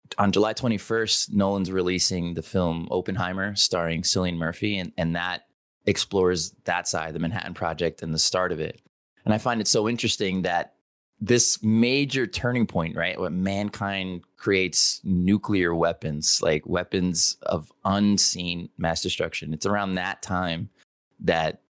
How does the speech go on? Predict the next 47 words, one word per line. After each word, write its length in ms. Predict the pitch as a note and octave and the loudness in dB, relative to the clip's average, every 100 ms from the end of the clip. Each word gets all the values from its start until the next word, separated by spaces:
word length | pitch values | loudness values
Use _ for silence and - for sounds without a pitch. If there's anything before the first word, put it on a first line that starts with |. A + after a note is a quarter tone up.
| - | 0
the 120 | G2+ | 4
same 320 | - A2+ A2 | 4 2 0
scientists 580 | G2+ G2+ F#2+ - G#2 - | -2 -2 -2 0 0 0
decide, 540 | G#2+ - G2 F2 F2 | 0 0 2 2 0
like, 160 | E2+ E2 | -2 -2
"Hey, 200 | A2 G#2 | -2 -2
we 140 | F2 | 0
need 180 | F#2 F#2+ | 0 0
this 140 | F2+ E2 | -2 -2
visual 440 | F2+ F2+ F#2 D#2+ | -2 0 2 2
symbol," 440 | - G2+ F2 D2+ | 2 2 2 0
and, 200 | D#2+ D#2+ - | -2 -6 -6
and 120 | E2 | -2
there 180 | D#2+ D#2+ | 0 0
it 80 | |
is, 180 | E2+ D#2 | 0 0
the 140 | D#2+ D2+ | -4 -8
doomsday 500 | - F2+ F2+ - D2+ | -2 2 2 2 -2
clock. 380 | - E2 - _ _ _ _ | -4 -8 -12 _ _ _ _
What 200 | A2 B2+ | 2 4
do 60 | D#3 | 4
you 100 | D3+ | 4
guys 260 | C#3+ A#2+ | 2 2
think 240 | - G#2+ - | 0 -2 -2
of 120 | G2 | -2
this 120 | G2 | -2
concept 560 | - G2+ G2 - F#2 - | -2 -2 0 2 0 -2
of 120 | F2+ | -6
the 80 | F#2 | -2
doomsday 460 | D#2+ F2 E2 D#2 D2 | 0 0 0 0 -4
clock? 460 | - D2+ D2 - - _ - | 0 -2 -2 -6 -20 _ -2
The 80 | G2 | -2
fact 380 | - A2+ A#2+ | 0 -2 -2
that 140 | - G#2 | -2 0
it 40 | |
was 180 | G2+ G2 | 0 0
made 300 | G2 G2 F#2 | -2 -2 -2
by 140 | F#2+ | -4
the 100 | F2 | 0
same 300 | F2+ - F#2+ | 2 2 0
scientists 720 | F#2 F2+ F2 F2+ F#2 E2+ - - - - | -2 -2 -2 0 2 2 -2 -6 -10 0
who 160 | A#2 G#2 | 4 4
helped 360 | C3 - - | 2 -2 -2
develop 380 | G#2 F#2+ F#2 F2 | -2 0 0 0
the 80 | F#2+ | -2
atomic 420 | F2 F2+ E2+ E2+ | 0 -2 -2 -4
bomb, 340 | D2+ D2+ D#2 | -4 -2 -4